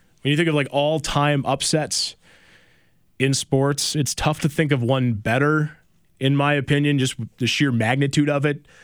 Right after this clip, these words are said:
uh, especially if you grew up with it, the,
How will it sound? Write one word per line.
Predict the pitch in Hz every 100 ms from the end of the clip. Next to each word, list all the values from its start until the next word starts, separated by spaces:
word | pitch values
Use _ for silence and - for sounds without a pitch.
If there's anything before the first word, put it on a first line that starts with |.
| - - - _ -
uh, | 107
especially | 110 156 147
if | 139
you | 127
grew | 113 123
up | 127 151
with | 139
it, | 151 147 -
the, | 120 120 113